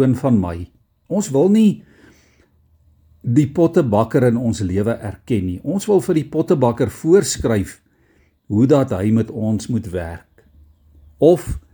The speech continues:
as die pot nou die dag nie lyk soos wat ons dit wil hê nie, dan verwyd ons baie maklik die pottebakker.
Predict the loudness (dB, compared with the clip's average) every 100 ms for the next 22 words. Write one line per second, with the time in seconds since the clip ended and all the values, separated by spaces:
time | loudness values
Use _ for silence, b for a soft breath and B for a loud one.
0 | _ _ _ _ _ -8 -6 -4 -4 2
1 | 0 2 0 2 0 2 0 2 0 2
2 | 2 2 -2 -4 -4 -4 -6 -4 0 0
3 | 0 -4 -6 -6 -2 -4 -2 0 2 2
4 | 0 -2 -4 -4 b b b -4 -2 0
5 | 0 0 0 0 0 -2 -2 2 2 0
6 | -4 -10 -10 -10 -6 -4 -4 -4 -8 -10
7 | -18